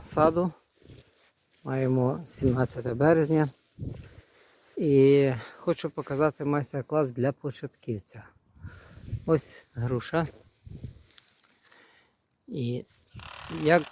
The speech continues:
як би обрізав початківець, як, як би я обрізав? Спочатку все те, що на рівні очей і нижче. Все те, що на рівні очей. Так, щоб годин було дійти до середини. От, пообрізати.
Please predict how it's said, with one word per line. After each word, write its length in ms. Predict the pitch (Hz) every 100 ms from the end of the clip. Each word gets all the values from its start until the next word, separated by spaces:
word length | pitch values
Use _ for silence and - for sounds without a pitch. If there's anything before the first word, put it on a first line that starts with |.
| _ 139
як 220 | 165 160
би 160 | 151
обрізав 420 | 156 151 143 156 139
початківець, 840 | 147 - - - 123 120 110 -
як, 160 | 143 - - -
як 240 | 139 143 131
би 120 | 147
я 140 | 131
обрізав? 560 | 123 110 110 104 110 117
Спочатку 540 | - 151 180 185 - 156
все 200 | - 147
те, 200 | 202 196
що 200 | - 143
на 160 | 131
рівні 320 | 139 143 131
очей 460 | 147 117 - 110 - -
і 100 | 151
нижче. 440 | 127 107 - - - - - - - - - - - - - - - - _ -
Все 180 | -
те, 200 | 143 190
що 200 | 185 -
на 120 | 139 139
рівні 320 | 143 139 147
очей. 440 | 127 - 120 117 - _ _ _ _ _ _ - _ 170
Так, 280 | 170 - -
щоб 240 | - 139 -
годин 360 | 143 151 147
було 200 | 135 139
дійти 300 | 127 131 147
до 140 | 131 120
середини. 680 | - 135 123 123 117 120 - _ _ _ - - - - - - 139 127
От, 200 | - - _ _
пообрізати. 680 | 135 123 123 127 127 123 156